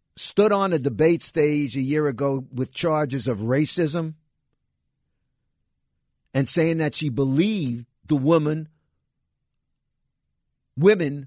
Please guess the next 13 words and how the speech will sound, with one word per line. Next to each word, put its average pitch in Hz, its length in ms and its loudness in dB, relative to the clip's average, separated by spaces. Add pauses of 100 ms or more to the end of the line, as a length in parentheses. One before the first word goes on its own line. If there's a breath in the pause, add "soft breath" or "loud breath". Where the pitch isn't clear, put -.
(120)
who 156 100 0
claimed 160 360 -2
they 151 100 0
were 143 200 -2
sexually 160 500 -4
assaulted 151 640 -2 (1800)
or 233 180 2
inappropriately 165 1040 -2
touched, - 480 -4 (340)
she 196 200 -6
believed 190 420 -2
that. 82 180 -12 (920)
But - 240 -4